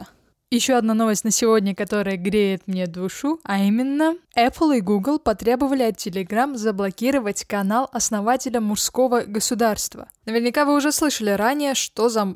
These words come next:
канал «Мужское государство». Это канал, где обижают и унижают, и стараются испортить жизнь всем, кто как-то отличается от них. Это афроамериканцы, представители Л Г Б Т К плюс сообщества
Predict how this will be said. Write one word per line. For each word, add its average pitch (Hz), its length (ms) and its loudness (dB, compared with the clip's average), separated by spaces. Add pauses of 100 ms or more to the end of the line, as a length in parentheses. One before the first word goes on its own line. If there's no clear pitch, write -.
(140)
канал 196 320 -4
«Мужское 190 360 -4
государство». 190 680 -4 (360)
Это 254 200 -2
канал, 311 380 2
где 214 720 2
обижают 285 800 2
и 226 300 0
унижают, 254 680 2
и 233 40 2
стараются 214 500 2
испортить 208 440 0
жизнь 208 280 -2
всем, 302 380 0
кто 220 320 0
как-то 208 440 0
отличается 202 800 -4
от 196 300 -8
них. 190 300 -8 (420)
Это 226 240 0
афроамериканцы, 254 1000 -2
представители 190 480 -6
Л 190 120 -4
Г 190 100 -8
Б 185 100 -10
Т - 140 -10
К 294 180 0
плюс 269 220 -2
сообщества 240 680 0